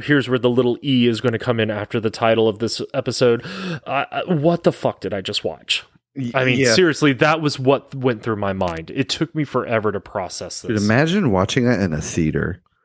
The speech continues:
Speaker 2: That was very overwhelming.
Speaker 1: I could, I, I, I couldn't imagine it. I probably would have been so uncomfortable. I'm not, I'm not uncomfortable with the idea of sex, obviously, but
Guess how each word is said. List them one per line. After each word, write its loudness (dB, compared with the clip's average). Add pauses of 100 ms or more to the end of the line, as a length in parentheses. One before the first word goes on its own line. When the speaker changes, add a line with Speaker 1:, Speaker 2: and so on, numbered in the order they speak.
(260)
Speaker 2:
That 2
was 0
very 2
overwhelming. -2 (360)
Speaker 1:
I 4
could, 0
I, 6 (140)
I, 4
I 4
couldn't 0
imagine 0
it. -2
I 2
probably 0
would 0
have -2
been -2
so 2
uncomfortable. -2
I'm 0
not, -2
I'm -12 (100)
not 2
uncomfortable 0
with -4
the -4
idea -4
of -8
sex, -12
obviously, 0 (340)
but 2